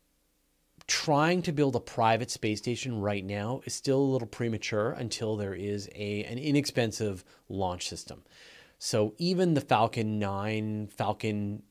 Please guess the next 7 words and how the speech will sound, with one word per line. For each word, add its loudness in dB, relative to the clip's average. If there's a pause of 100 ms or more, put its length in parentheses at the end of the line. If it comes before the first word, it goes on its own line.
(100)
Heavy -6
isn't -2
cheap -4
enough -2 (460)
to 0
make 0
a -8